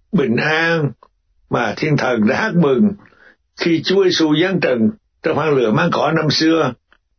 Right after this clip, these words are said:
Vinh danh Chúa cả trên trời, bình an dưới thế cho người thiện tâm.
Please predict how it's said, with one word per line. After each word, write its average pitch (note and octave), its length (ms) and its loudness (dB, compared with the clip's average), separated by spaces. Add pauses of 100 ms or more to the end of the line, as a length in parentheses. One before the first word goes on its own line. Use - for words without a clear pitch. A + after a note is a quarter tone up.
(140)
Vinh D3+ 320 0
danh E3+ 340 2
Chúa F#3+ 280 2
cả C#3 280 -2
trên D#3 180 0
trời, A#2 440 0 (1000)
bình B2 260 0
an D#3 400 0
dưới F3+ 180 2
thế F#3 400 0
cho D#3+ 220 0
người A2+ 360 2
thiện B2 280 -2
tâm. D3 240 0